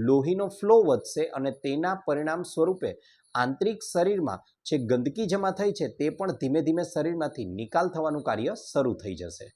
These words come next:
ત્યારબાદ મિત્રો વાત કરવા જાઉં તો નંબર ચાર ઉપર ચોથા સ્ટેપમાં જે પ્રોસેસ આપણે કરવાની છે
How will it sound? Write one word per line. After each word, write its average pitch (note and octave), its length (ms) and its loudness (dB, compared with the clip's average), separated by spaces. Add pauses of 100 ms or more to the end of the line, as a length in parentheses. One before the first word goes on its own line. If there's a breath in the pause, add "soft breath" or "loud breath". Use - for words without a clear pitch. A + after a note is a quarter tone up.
(200)
ત્યારબાદ D#3 720 12
મિત્રો B2+ 240 8 (120)
વાત C3+ 260 4
કરવા F3 280 10
જાઉં F#3 220 6
તો D#3+ 80 6
નંબર D3+ 260 6 (200)
ચાર E3 200 10 (100)
ઉપર A#2+ 200 0 (180)
ચોથા D3 420 4
સ્ટેપમાં F3 440 0
જે E3 160 2
પ્રોસેસ E3 400 0
આપણે D3+ 260 0
કરવાની E3 460 2
છે F#2+ 160 -4